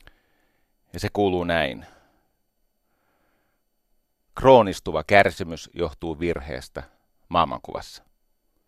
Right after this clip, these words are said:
Buddhalaiset kutsuu tätä kroonistuvaa kärsimystä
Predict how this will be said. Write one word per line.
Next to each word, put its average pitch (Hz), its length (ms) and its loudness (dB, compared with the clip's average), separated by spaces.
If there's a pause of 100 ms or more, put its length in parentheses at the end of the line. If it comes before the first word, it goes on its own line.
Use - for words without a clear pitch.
(2000)
Buddhalaiset 87 540 2
kutsuu - 280 -14
tätä 80 240 -8
kroonistuvaa 80 640 -6
kärsimystä 80 680 -8